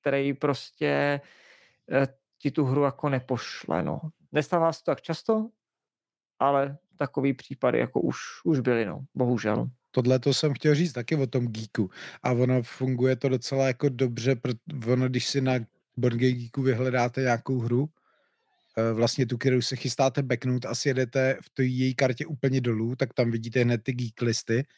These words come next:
Speaker 2: A vo-, eh, první je pravděpodobně ten s obalama na karty, ten je, o, jako mega, ale ten druhej je většinou hned ten, ten, eh, prostě shady Kickstarter, prostě ty, nebo jak se to jmenuje. Jo, to znamená, tam to snad-,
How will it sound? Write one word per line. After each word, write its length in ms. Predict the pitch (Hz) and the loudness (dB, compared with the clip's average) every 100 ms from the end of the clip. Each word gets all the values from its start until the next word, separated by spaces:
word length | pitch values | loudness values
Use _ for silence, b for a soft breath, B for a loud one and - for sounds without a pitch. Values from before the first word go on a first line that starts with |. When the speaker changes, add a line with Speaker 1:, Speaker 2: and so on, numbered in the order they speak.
| b b b b | b b b b
Speaker 2:
A 100 | - | 0
vo-, 200 | 110 123 - | 2 2 0
eh, 140 | 127 113 - | 0 0 2
první 280 | 127 123 | 0 2
je 80 | 131 | 0
pravděpodobně 680 | 113 117 110 113 123 123 120 | 2 0 2 0 0 0 0
ten 220 | 123 120 | 0 0
s 80 | 110 | 0
obalama 400 | 110 107 117 117 | -2 2 2 2
na 100 | 123 | 0
karty, 360 | 107 113 110 123 | 0 -2 -2 -4
ten 180 | 117 110 | -2 0
je, 180 | 113 95 | 0 -2
o, 200 | 113 113 | -4 -2
jako 240 | 107 123 | 0 0
mega, 380 | 113 110 110 107 | 2 2 2 0
ale 260 | 113 120 120 | 0 0 0
ten 220 | 135 123 | 0 -2
druhej 400 | 120 120 120 120 | -2 0 2 2
je 80 | 117 | 0
většinou 380 | 113 - 120 | -4 -6 -6
hned 200 | 110 117 - | -2 -4 -2
ten, 240 | 110 110 117 B B B | 0 0 -2 B B B
ten, 300 | - 113 107 110 | 2 2 4 0
eh, 600 | 117 110 107 107 104 104 98 | -2 0 0 0 0 0 0
prostě 340 | 104 - - 117 - | -2 -4 -4 -2 0
shady 400 | 110 110 101 113 | 0 0 -2 -2
Kickstarter, 840 | 120 107 - 113 110 101 - 107 | -2 -4 -2 2 2 0 -2 -2
prostě 580 | 101 104 - 110 104 107 - | 0 -4 -2 2 2 2 0
ty, 140 | 107 | 0
nebo 180 | 107 110 | 2 2
jak 160 | 107 | 0
se 140 | - 107 | -4 -6
to 80 | 104 | -2
jmenuje. 320 | 107 101 98 b b b b 110 | 0 0 -2 b b b b -2
Jo, 80 | |
to 80 | 113 | 0
znamená, 260 | 123 117 113 | 0 2 0
tam 140 | 123 | -2
to 100 | 110 120 | -4 -4
snad-, 340 | - 139 127 | -2 0 0